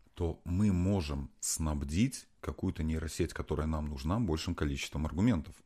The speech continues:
Это описал, по-моему, Сечин, был такой исследователь в начале двадцатого века, советский. Он описал это как принцип доминанты.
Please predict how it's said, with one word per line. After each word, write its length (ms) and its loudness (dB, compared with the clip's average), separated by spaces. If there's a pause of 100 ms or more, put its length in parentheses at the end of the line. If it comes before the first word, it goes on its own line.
(160)
Это 180 -2
описал, 480 -2
по-моему, 520 -2
Сечин, 560 -2
был 140 -4
такой 240 -6
исследователь 760 -6 (120)
в 200 -8
начале 680 -4 (100)
двадцатого 440 -6
века, 300 -4
советский. 560 -8 (220)
Он 400 -4
описал 560 -4
это 100 -4
как 180 -8
принцип 380 -2
доминанты. 600 -4